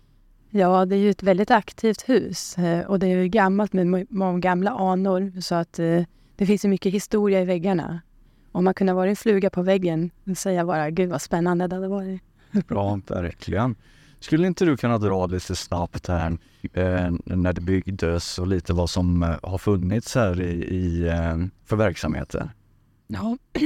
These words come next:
Speaker 1: <clears throat> det byggdes ju på slutet av artonhundratalet, rättare sagt,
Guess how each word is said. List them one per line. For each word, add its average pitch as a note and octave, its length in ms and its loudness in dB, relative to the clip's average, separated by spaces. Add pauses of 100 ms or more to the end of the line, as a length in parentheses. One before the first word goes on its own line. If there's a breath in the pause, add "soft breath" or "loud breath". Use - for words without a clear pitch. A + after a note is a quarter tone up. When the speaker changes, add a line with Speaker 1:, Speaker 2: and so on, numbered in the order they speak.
(120)
Speaker 1:
<clears throat> - 600 -2
det G3+ 100 2
byggdes A3 520 0
ju E3+ 340 0
på E3+ 340 -2
slutet F3 320 -2
av F#3 100 2
artonhundratalet, F3+ 1080 -2
rättare F3+ 300 -6
sagt, - 420 -8